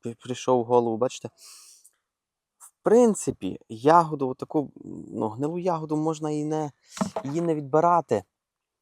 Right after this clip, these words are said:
якщо даємо піросульфіт, і потім досить багато таки піросульфіту даємо. Але я все-таки рекомендую, якщо не дуже великий об'єм, є гнила ягода, хоча не завжди вона є, але якщо є, то я б її рекомендував все-таки забрати.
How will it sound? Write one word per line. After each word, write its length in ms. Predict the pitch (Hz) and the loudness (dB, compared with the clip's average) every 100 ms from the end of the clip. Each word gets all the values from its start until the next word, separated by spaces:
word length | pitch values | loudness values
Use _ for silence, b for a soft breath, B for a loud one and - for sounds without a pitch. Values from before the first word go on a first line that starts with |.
| _ | _
якщо 260 | 113 - 123 | -12 2 4
даємо 340 | 117 113 107 | 4 4 2
піросульфіт, 640 | 104 110 110 110 - 107 - | 0 -2 -2 -8 -8 -8 -6
і 120 | 98 | -8
потім 300 | 113 110 104 | -8 -8 -8
досить 240 | 101 113 | -8 -6
багато 200 | 107 107 | 0 0
таки 180 | - - | -2 -12
піросульфіту 540 | 104 104 - 104 101 | -8 -8 -10 -14 -14
даємо. 320 | 87 85 85 - | -14 -16 -18 0
Але 280 | 135 175 170 - _ _ _ _ _ _ _ - | 6 6 4 -4 _ _ _ _ _ _ _ -8
я 140 | 131 127 | -2 -2
все-таки 440 | - 120 - 107 - b b | 0 -2 -2 -8 -10 b b
рекомендую, 440 | 120 - 117 120 123 | -12 -6 -4 0 0
якщо 260 | 110 - | -2 -6
не 100 | 110 | -6
дуже 220 | 104 110 107 | -6 -6 -2
великий 340 | 113 - 98 | -2 -2 -6
об'єм, 280 | 104 127 110 | -2 0 0
є 320 | 107 117 104 - | 0 0 0 -6
гнила 340 | - 110 110 | -4 2 4
ягода, 340 | 131 151 135 | 4 2 0
хоча 240 | 127 - 160 | -6 -4 0
не 140 | 151 | 0
завжди 300 | 139 131 143 | 0 4 4
вона 160 | 135 127 | 4 2
є, 180 | 131 131 _ _ _ _ _ | 0 -4 _ _ _ _ _
але 220 | 120 131 | 0 2
якщо 260 | 135 - 143 | 0 -4 -6
є, 280 | 165 185 156 | -2 -2 -2
то 180 | 113 - _ _ _ | -4 -8 _ _ _
я 140 | 440 - | 2 4
б 80 | |
її 120 | 143 131 | 6 6
рекомендував 440 | 120 127 117 113 | 6 2 6 6
все-таки 340 | - - - | 6 -4 -8
забрати. 480 | 110 101 95 - - | -2 0 0 -4 -8